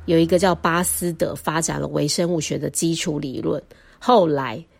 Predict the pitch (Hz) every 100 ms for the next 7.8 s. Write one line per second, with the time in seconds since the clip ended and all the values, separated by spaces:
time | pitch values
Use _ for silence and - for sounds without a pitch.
0 | _ - 196 185 170 156 180 - 202 175
1 | 160 147 151 147 160 156 196 180 151 -
2 | 160 156 202 185 170 - - - 180 160
3 | - - 165 180 - 185 185 - 180 170
4 | 139 - - 208 180 170 - 185 180 165
5 | 139 - - 160 165 151 - 226 220 226
6 | 160 143 170 156 - 156 147 151 180 160
7 | 143 151 147 147 143 - 147 143